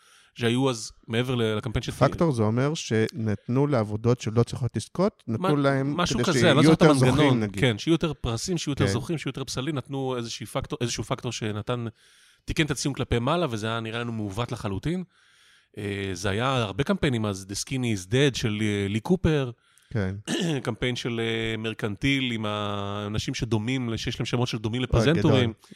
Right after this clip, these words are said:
Speaker 2: זה
Speaker 1: עבודות
Speaker 2: שלכם, של פוגל.
Speaker 1: של פוגל, כל העבודות האלה של פוגל. והם נמש-, כולם נמשכו, ומשם, כי החלטנו לא להשתתף בתחרות.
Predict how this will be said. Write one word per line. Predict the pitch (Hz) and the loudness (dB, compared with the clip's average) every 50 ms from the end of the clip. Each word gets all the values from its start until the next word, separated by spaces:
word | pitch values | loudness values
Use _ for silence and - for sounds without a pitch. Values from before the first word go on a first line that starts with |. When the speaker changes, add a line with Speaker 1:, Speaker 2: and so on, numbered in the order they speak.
| - - - | -18 -8 -4
Speaker 2:
זה | 117 117 117 | -4 0 2
Speaker 1:
עבודות | 123 131 156 143 | 4 6 6 6
Speaker 2:
שלכם, | 131 101 101 101 | 4 4 0 -4
של | - - 104 104 | -4 -4 -4 -2
פוגל. | - - 160 151 113 | 0 0 0 2 2
Speaker 1:
של | - | 0
פוגל, | - - 196 170 143 117 | 2 2 2 2 2 0
כל | - 151 | 0 -2
העבודות | 151 139 143 135 143 | -2 0 -2 0 0
האלה | 131 120 | -2 -2
של | - 117 | -2 -4
פוגל. | 104 - 170 180 196 208 202 196 - _ _ _ _ _ _ _ _ _ _ 131 | -4 -2 -2 -2 -2 -2 -6 -8 -12 _ _ _ _ _ _ _ _ _ _ -18
והם | 107 98 110 113 117 120 | -8 -4 -2 -2 0 0
נמש-, | 127 120 - - | -2 -4 -6 -6
כולם | - - 147 156 185 | -2 2 2 4 4
נמשכו, | 180 - - - - 196 143 110 - - - - | 2 2 0 2 2 2 0 0 -2 -10 -18 -16
ומשם, | - 104 101 110 117 113 113 113 113 113 113 110 - - 131 131 127 120 113 - | -16 -12 -6 -4 -2 0 0 0 -2 -2 -4 -2 0 0 0 0 -2 -4 -10 -12
כי | - 123 113 107 107 104 - | -12 -12 -10 -8 -8 -8 -6
החלטנו | - 123 - 127 117 | -6 -6 -4 -4 -4
לא | 110 113 | -4 -4
להשתתף | 113 110 - - 117 | -4 -6 -8 -6 -4
בתחרות. | 107 - - 104 101 117 180 - | -4 -4 -4 -4 -4 -4 -4 -4